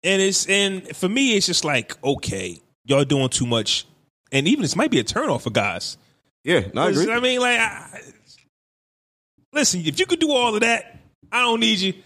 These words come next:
Speaker 1: I
Speaker 2: Yeah.
Speaker 1: don't want you.
Speaker 2: Yeah, yeah, yeah.
Speaker 1: But on another note, right, the young lady with the ice cream, which is, it's crazy. I don't, it's crazy, fam, 'cause you could actually be purchasing this ice cream.
Speaker 2: Correct.
Speaker 1: Somebody done licked all over it.
Speaker 2: Yeah.
Speaker 1: But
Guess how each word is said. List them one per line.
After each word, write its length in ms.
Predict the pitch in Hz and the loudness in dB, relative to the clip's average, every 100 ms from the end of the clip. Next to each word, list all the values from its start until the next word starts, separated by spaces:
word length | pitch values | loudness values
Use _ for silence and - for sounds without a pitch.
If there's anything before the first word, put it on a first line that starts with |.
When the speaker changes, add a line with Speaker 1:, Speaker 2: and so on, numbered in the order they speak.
| _ - | _ -2
Speaker 1:
I 60 | 214 | 0
Speaker 2:
Yeah. 40 | |
Speaker 1:
don't 140 | 196 202 | 2 2
want 240 | 202 - | 2 2
you. 80 | 165 | 2
Speaker 2:
Yeah, 60 | 160 165 | 2 2
yeah, 200 | 156 151 131 | 2 2 0
yeah. 60 | 92 - | -2 -4
Speaker 1:
But 420 | 190 175 - - _ _ _ _ _ _ - | 0 0 -2 -14 _ _ _ _ _ _ -2
on 140 | 196 | 0
another 300 | 190 208 185 | 2 2 2
note, 220 | 139 123 | 0 0
right, 320 | 113 135 135 - | 2 0 0 -4
the 60 | |
young 240 | 135 170 170 | -4 -2 0
lady 240 | 151 139 | 0 0
with 140 | 131 - | -2 -4
the 140 | - | -2
ice 160 | 131 - | -2 -2
cream, 400 | 117 98 95 101 _ _ _ _ _ _ _ | -6 -8 -10 -14 _ _ _ _ _ _ _
which 240 | - 107 - | -8 -4 -2
is, 260 | 92 - - _ - | 0 -2 -4 _ -16
it's 120 | - | -12
crazy. 460 | - 104 95 90 - | -4 -2 0 -2 -6
I 120 | 101 | -6
don't, 260 | 110 92 78 _ - | -4 -2 -6 _ -14
it's 120 | - | -10
crazy, 340 | - 95 90 | -4 -4 -4
fam, 340 | - 85 87 - | -12 -18 -20 -20
'cause 160 | - 98 | -14 -4
you 60 | 143 | 2
could 100 | 120 | 2
actually 220 | 104 107 | 2 -2
be 140 | 98 | -4
purchasing 540 | - 123 120 - - 92 | -2 -2 -2 -2 -4 -6
this 160 | 101 - | -12 -8
ice 140 | 117 | -6
cream. 180 | - 90 | -6 -10
Speaker 2:
Correct. 80 | 95 | 0
Speaker 1:
Somebody 280 | 95 113 104 | 2 2 -2
done 160 | 95 92 | -8 -14
licked 200 | 110 - | -16 -16
all 200 | 87 90 | -18 -16
over 220 | 90 92 | -20 -20
it. 80 | - | -14
Speaker 2:
Yeah. 180 | 82 110 101 _ _ _ - | -4 -2 -2 _ _ _ -2
Speaker 1:
But 280 | 117 110 | 0 0